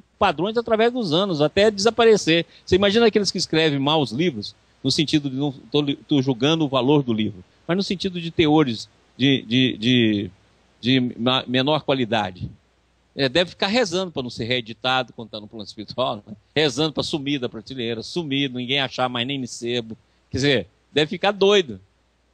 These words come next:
Por quê? Porque aquilo que nós alimentamos no coletivo, imantamos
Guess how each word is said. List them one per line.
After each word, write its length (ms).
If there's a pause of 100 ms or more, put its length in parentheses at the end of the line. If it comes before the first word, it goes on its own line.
Por 160
quê? 160
Porque 200
aquilo 240
que 140
nós 220
alimentamos 840
no 160
coletivo, 680
imantamos 680